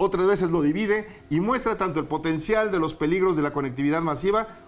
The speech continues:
como lo positivo. La cuarta, los autos eléctricos y autónomos. La innovación en los automóviles eléctricos y autónomos promete revolucionar todo el transporte,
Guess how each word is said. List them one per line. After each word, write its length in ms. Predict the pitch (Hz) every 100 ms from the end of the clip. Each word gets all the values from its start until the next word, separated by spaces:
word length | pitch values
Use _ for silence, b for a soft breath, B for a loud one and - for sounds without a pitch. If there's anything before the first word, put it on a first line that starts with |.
| -
como 240 | 190 202
lo 140 | 185
positivo. 500 | 147 127 131 139 120 - B B
La 260 | 135 180 180
cuarta, 540 | 196 202 240 170 123 B B B -
los 320 | 147 143 -
autos 800 | 175 190 208 - 208 196 - - -
eléctricos 760 | 139 151 196 185 190 180 185
y 40 | 151
autónomos. 760 | 131 - 165 160 131 113 - B B B
La 200 | 135 220
innovación 520 | 320 320 233 - 202
en 40 | 196
los 140 | 156
automóviles 640 | 147 139 143 160 175 170 170
eléctricos 520 | 147 151 160 151 156
y 40 |
autónomos 600 | 127 127 180 147 143 175 B B -
promete 340 | 156 170 -
revolucionar 720 | 208 180 147 147 151 170 170
todo 200 | 214 226
el 100 | 226
transporte, 720 | 185 156 - 170 147 160 180